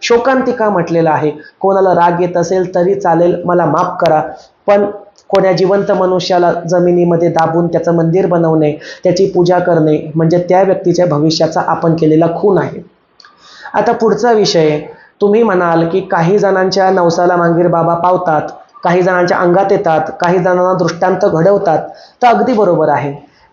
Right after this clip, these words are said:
जसं की त्या ठिकाणी शेंद्रा शहरामध्ये जो गावजी नावाचे मांगीर बाबा शहीद झाले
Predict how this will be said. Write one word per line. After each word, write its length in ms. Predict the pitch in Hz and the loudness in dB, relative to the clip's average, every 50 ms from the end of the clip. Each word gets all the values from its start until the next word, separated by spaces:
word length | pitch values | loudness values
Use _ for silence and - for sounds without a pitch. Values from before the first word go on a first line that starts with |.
| 170 | -2
जसं 320 | 160 190 190 190 196 254 247 | 0 0 0 2 2 2 2
की 180 | 247 247 233 | 2 0 -2
त्या 160 | 240 233 214 208 | -2 0 0 0
ठिकाणी 440 | 208 208 - 196 190 185 185 190 | 0 0 -2 -2 -2 0 0 -2
शेंद्रा 400 | 175 - 185 180 180 180 202 226 220 | -2 0 0 0 0 0 0 0 0
शहरामध्ये 640 | 220 - 196 180 185 180 180 180 180 175 170 170 165 | 0 0 0 0 2 2 2 2 2 0 2 2 2
जो 140 | 165 175 180 | 2 2 2
गावजी 400 | 170 175 165 165 165 165 196 214 | 2 2 2 2 0 0 0 0
नावाचे 360 | 208 196 185 180 175 180 190 | 0 0 0 0 0 0 0
मांगीर 360 | 175 170 170 170 165 180 180 175 | 0 0 0 0 0 0 -2 0
बाबा 260 | 175 170 156 170 170 165 | 0 0 0 0 0 0
शहीद 280 | 185 185 196 233 220 | 2 2 2 2 2
झाले 320 | 196 170 156 147 143 139 | 2 0 2 0 0 0